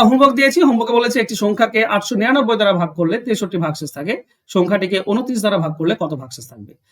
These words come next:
লেডি কনস্টেবল মেন্স এসেছিল দু হাজার তেইশে, তো কমেন্ট করে দাও। এর সঙ্গে আরেকটা হোমওয়ার্ক তোমাদেরকে দিই, ঠিক আছে, এই রিলেটেড। ধরো একটি সংখ্যাকে, ঠিক আছে, একটি সংখ্যাকে তেষট্টি দিয়ে ভাগ করলে, ঠিক আছে, তেষট্টি দিয়ে ভাগ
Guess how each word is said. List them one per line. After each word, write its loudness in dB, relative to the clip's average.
লেডি 2
কনস্টেবল 0
মেন্স 0
এসেছিল -2
দু 0
হাজার 0
তেইশে, -2
তো -2
কমেন্ট 0
করে 0
দাও। 2
এর 2
সঙ্গে 6
আরেকটা 2
হোমওয়ার্ক 2
তোমাদেরকে 2
দিই, -2
ঠিক -4
আছে, -2
এই 4
রিলেটেড। 0
ধরো 4
একটি -6
সংখ্যাকে, 0
ঠিক 0
আছে, 0
একটি -4
সংখ্যাকে 2
তেষট্টি 2
দিয়ে 2
ভাগ 2
করলে, 2
ঠিক -2
আছে, -2
তেষট্টি -2
দিয়ে 2
ভাগ -2